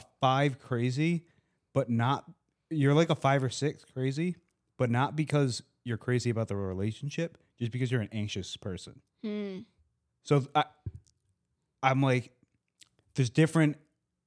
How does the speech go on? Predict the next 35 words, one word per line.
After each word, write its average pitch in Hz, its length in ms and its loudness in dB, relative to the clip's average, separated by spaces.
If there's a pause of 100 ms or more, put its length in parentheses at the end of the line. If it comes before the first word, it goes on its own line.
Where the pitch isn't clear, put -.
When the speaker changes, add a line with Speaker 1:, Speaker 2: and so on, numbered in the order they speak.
(380)
Speaker 2:
Types. 143 180 2
Speaker 1:
people, 123 320 0
you 139 120 0
know 135 120 6
what 135 80 6
I 131 80 4
mean? 139 240 -2
Typically, 151 440 0
someone's 135 400 -2
anxious 123 540 -4 (220)
on 120 160 0
their 135 160 2
own. 202 160 2
They're 156 100 0
gonna 131 140 -2
be 123 160 0
anxious 131 260 -6
in 127 140 -6
a 127 80 -2
relationship. 139 580 -6 (100)
Not 127 220 0
always. 160 520 -2 (420)
Sometimes 123 420 0
it's - 60 -6
like 117 160 -4
you're 113 60 -6
fine 160 220 0
by 156 100 0
yourself, 143 340 -2
then 120 100 0
you 117 140 0
get 117 40 -2
into 110 220 -4
a 104 160 -4
r-, 104 80 -12